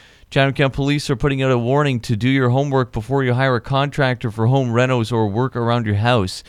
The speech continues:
That's after a forty-nine-year-old man who was wanted for fraud turned himself in over the weekend. Police say the man had received a large sum of money for some renovations and a pool installation but didn't finish the job. Officers say they had issued a warrant for the man's arrest before he turned himself in.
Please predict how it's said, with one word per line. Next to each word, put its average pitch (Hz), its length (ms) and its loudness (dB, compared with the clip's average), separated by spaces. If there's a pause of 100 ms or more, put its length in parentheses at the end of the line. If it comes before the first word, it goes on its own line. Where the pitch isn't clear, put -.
(340)
That's 120 180 -2
after 131 200 0
a 113 60 2
forty-nine-year-old 123 720 2
man 113 220 2
who 120 100 4
was 104 140 0
wanted 117 360 -2
for 110 160 0
fraud 127 440 0
turned 113 180 0
himself 107 420 0
in 110 120 0
over 98 160 0
the 95 100 -2
weekend. 95 460 -2 (340)
Police 135 300 -2
say 151 100 0
the 131 80 0
man 131 240 0
had 135 160 2
received 123 380 0
a 113 80 4
large 139 360 0
sum 135 240 0
of 110 140 0
money 107 320 0
for 135 180 -2
some 110 220 -4
renovations 117 680 0
and 104 140 0
a 92 40 -4
pool 175 340 -2
installation 113 680 -2
but 117 160 -4
didn't 135 260 -2
finish 127 280 -4
the 123 100 -4
job. 117 460 0 (400)
Officers 117 540 -2
say 131 180 2
they 120 120 2
had 120 120 2
issued 120 300 0
a - 20 0
warrant 123 320 0
for - 80 -8
the 117 80 0
man's 110 300 0
arrest 120 340 0
before 110 260 -4
he 104 60 0
turned 107 220 -2
himself 95 420 -2
in. 98 220 -2